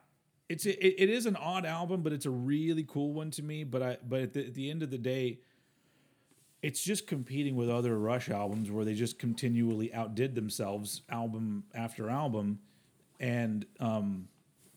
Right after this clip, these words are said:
I think this is a really important album because of, because of the transitional nature, because I, I think they got way more comfortable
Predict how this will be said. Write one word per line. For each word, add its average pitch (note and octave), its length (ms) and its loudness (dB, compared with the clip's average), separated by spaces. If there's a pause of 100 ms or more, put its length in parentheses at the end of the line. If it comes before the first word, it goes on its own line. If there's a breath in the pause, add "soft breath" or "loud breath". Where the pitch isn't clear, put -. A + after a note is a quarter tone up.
(160)
I C#3 40 0
think G3 200 4
this F#3 120 4
is D3+ 120 2
a C#3+ 40 4
really D3+ 360 4
important C#3+ 420 0
album A2 320 0
because C#3 420 0
of, B2+ 160 -6
because E3+ 380 0
of D#3+ 100 2
the C3+ 80 2
transitional A#2+ 640 0
nature, B2 400 0
because G2+ 260 -2
I, A2+ 140 0
I A#2 140 -4
think C#3 240 -2
they C3 100 2
got A#2+ 260 2
way C3 280 2
more C3+ 180 0
comfortable A#2+ 520 -2